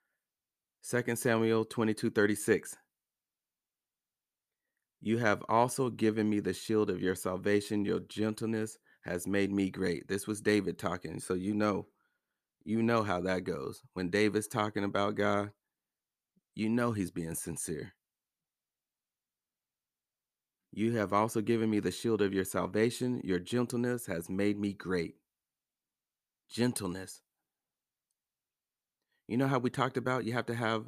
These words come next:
uh, more than one tool in your tool belt? You can't just roll around with the sledgehammer.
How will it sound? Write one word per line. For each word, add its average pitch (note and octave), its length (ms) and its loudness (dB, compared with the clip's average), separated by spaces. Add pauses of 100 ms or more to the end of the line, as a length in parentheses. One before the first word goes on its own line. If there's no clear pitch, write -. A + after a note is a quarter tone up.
uh, - 60 -14 (500)
more A2 220 2
than G2+ 180 0
one A#2 160 2
tool A#2+ 320 0
in G#2 80 2
your G2 100 2
tool A2+ 300 0
belt? A2+ 300 -2
You - 880 -20
can't A#2 180 0
just G#2+ 200 0
roll G#2 240 4
around A2 260 2
with G#2+ 140 -2
the F#2 80 -4
sledgehammer. A2 720 -2